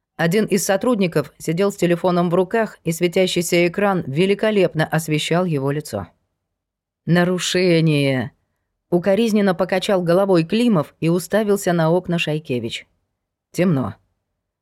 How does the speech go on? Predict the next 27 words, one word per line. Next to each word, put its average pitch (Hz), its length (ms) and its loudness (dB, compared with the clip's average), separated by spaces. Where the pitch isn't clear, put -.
По-другому 175 560 2
и 180 180 0
быть 170 340 -2
не 156 100 0
могло. 156 500 0
Ключи 190 300 0
были 214 220 2
в 208 60 -4
сумке, 156 560 0
а 156 120 -4
та 196 120 0
ехала 185 440 0
сейчас 156 460 -4
на 170 200 0
заднем 185 340 0
сиденье 170 480 0
машины 160 440 0
Коровина. 113 560 -4
Даже 175 320 0
если 180 280 0
бы 170 120 2
случилось 170 460 2
чудо, 208 480 0
и 160 100 0
Зоя 196 320 2
Павловна 170 480 0
вернулась, 180 640 2